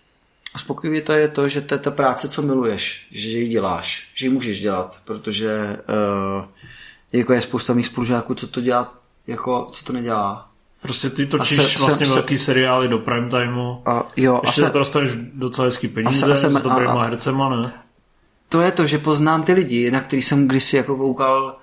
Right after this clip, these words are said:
Speaker 1: v televizi a byl jsem jako, eh, to, to jsou ty, to jsou, to jsou ty hvězdy. A teď najednou, to není o tom, že děláš s hvězdama, ale děláš s šikovnýma lidma,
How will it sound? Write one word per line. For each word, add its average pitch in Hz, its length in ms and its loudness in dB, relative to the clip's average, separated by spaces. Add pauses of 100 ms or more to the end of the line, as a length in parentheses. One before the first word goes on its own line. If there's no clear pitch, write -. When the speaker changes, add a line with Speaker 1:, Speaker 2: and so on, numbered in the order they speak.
(240)
Speaker 1:
v - 100 -20
televizi 123 500 0
a 123 60 4
byl 123 180 4
jsem 123 200 4
jako, 123 260 2 (760)
eh, 104 40 -8
to, 147 140 -2
to 147 120 -4
jsou 147 160 2
ty, 143 180 -2
to 139 100 -4
jsou, 135 160 -4
to 135 200 -2
jsou 135 180 0
ty 135 140 0
hvězdy. 127 600 0 (380)
A 131 80 -2
teď 135 240 0
najednou, 131 720 2 (880)
to - 120 -8
není 165 180 4
o 143 80 0
tom, 104 180 -4
že 104 220 -4 (280)
děláš 107 300 0
s 95 40 -10
hvězdama, 95 460 -6
ale 101 180 -2
děláš 110 300 2
s - 40 2
šikovnýma 110 500 -2
lidma, 107 440 -4